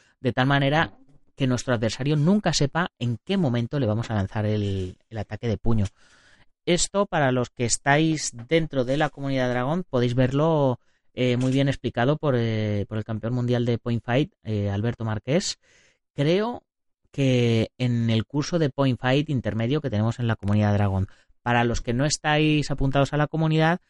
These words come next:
eh, posiblemente podéis leer la teoría. Todos los cursos, eh, que tenemos en Dragón, eh, tienen una parte en vídeo y una parte teórica. La parte teórica está abierta para todos y la parte en vídeo es ya solo para los que son miembros de la comunidad Dragón. Así que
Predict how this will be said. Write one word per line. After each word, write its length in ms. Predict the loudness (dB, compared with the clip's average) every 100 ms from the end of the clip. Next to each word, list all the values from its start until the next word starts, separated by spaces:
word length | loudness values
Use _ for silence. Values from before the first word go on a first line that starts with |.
| _ _ _ -2
eh, 420 | 0 2 2 0 _
posiblemente 520 | -2 0 0 -4 -2
podéis 440 | 0 2 2 2
leer 240 | 2 2 2
la 120 | 0
teoría. 460 | 2 2 2 0 -2
Todos 400 | -2 0 0 0
los 160 | -2 -2
cursos, 480 | -6 -2 -2 -2
eh, 160 | -2 -2
que 100 | -2
tenemos 320 | -4 -2 -2
en 80 | -4
Dragón, 320 | -2 0 0 _ _ _ _
eh, 180 | -2 0
tienen 240 | 0 2 2
una 160 | 2
parte 300 | 0 -2 0
en 120 | 2 4
vídeo 300 | 4 2 2
y 80 |
una 100 | 0
parte 260 | 0 0 -2
teórica. 480 | 2 2 2 -2 -6 _ _ _
La 120 | -4
parte 280 | -2 -2 -2
teórica 480 | 0 0 0 -4 -4
está 300 | -12 -6 -6
abierta 500 | -4 0 0 0 -2 -2
para 220 | -2 -2
todos 500 | 0 -2 -2 -6 -6 _ -4
y 180 | 0
la 100 | 2
parte 300 | 0 -4 -2
en 100 | -2
vídeo 300 | 0 2 2
es 220 | 2 0 -2
ya 140 | -4
solo 240 | -2 -2
para 400 | -2 -2 0 0
los 140 | -2 -4
que 80 | -8
son 160 | -2
miembros 280 | 0 2 2
de 80 | 0
la 60 |
comunidad 360 | -4 -2 0 0
Dragón. 280 | -2 -6 -10
Así 200 | -14 -6
que 200 | -4